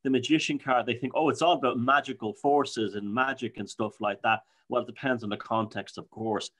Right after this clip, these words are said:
But what it's really about is, you know, if, uh, you've gotta take it, you've gotta do it, and you've gotta own it, and you've gotta make it.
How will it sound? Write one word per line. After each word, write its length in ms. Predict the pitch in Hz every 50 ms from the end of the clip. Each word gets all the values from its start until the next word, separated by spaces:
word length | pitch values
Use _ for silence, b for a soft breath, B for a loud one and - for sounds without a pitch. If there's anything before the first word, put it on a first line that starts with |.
| b b b b b
But 80 | 120
what 240 | 120 123 147 156 147
it's 180 | 131 117 - -
really 420 | 127 135 139 139 135 120 113 104
about 400 | 101 - - 120 117 113 110 107
is, 300 | 107 101 98 98 - - _ _ _ _ _ _ -
you 80 | 110
know, 280 | 110 110 107 107 107 - -
if, 140 | - 131 120 120 -
uh, 160 | 135 117 113 110 - _ _ _ _ _ _ _ _ _ _ _ _ _ -
you've 140 | 143 120
gotta 220 | 113 135 120 113 107
take 380 | - - - 143 143 147 143 -
it, 200 | 165 147 - _ _ _ _ _ _ _ _ _
you've 180 | - 101 95 -
gotta 260 | - 110 107 104 101
do 360 | 95 - - 131 143 143 139
it, 100 | 131 - -
and 120 | - 107 104
you've 100 | 101 95
gotta 240 | - 107 104 98 - - -
own 280 | 123 123 123 127 123 123
it, 60 | - -
and 140 | 98 98
you've 100 | 98 95
gotta 180 | 101 98 95 87
make 340 | 90 90 87 90 95 90 -
it. 120 | 98 76